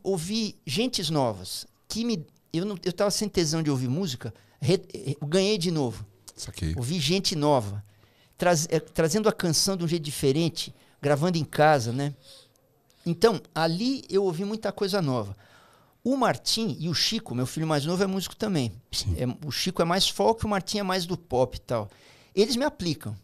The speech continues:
Speaker 1: Por exemplo, hoje, no programa lá da Rádio Eldorado, das oito da noite, eu toquei o Mark DeMarco, que é um canadense
Speaker 2: Incrível.
Speaker 1: completamente indie. Isso foi a aplicação dos moleques.
Speaker 2: Apaixonado pelo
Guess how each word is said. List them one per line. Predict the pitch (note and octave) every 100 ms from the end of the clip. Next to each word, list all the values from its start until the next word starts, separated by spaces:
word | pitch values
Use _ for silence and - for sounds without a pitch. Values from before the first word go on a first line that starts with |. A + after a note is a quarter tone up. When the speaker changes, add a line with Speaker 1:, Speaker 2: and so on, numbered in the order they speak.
| _
Speaker 1:
Por | F#3+ G3
exemplo, | C#3 B2 A2+ - -
hoje, | E3+ G3+ A2 A#2 - _ _ -
no | C3
programa | B2+ C3+ A2+ C3 B2+ A2 F#2+ -
lá | A#2
da | A#2 A2
Rádio | G#2 A#2
Eldorado, | A2 A2 A2+ C3 A2+ A#2+
das | A2+ A2
oito | A#2+ A#2
da | - A2+
noite, | C3+ D#3 A#2+ - - _ _ _ _ _
eu | C#3 C#3+
toquei | D#3 D3+ E3+
o | E3
Mark | D#3 E3 E3
DeMarco, | A3+ E3+ D3 - - -
que | -
é |
um | C3
canadense | - D#3+ C3+ C3 E3
Speaker 2:
Incrível. | G#2+ B2 G#2+ E2
Speaker 1:
completamente | D#2 A3+ D4+ - A#3 B3 G3+ F3+ A3 G#3+
indie. | G3 C#3+ -
Isso | E3 -
foi | A3
a |
aplicação | A3 A#3+ B3+ - A3+
dos | G#3+
moleques. | C4+ F#3+ D3 - -
Speaker 2:
Apaixonado | - B2 - A2 B2 C#3+
pelo | B2 B2 A#2+ A2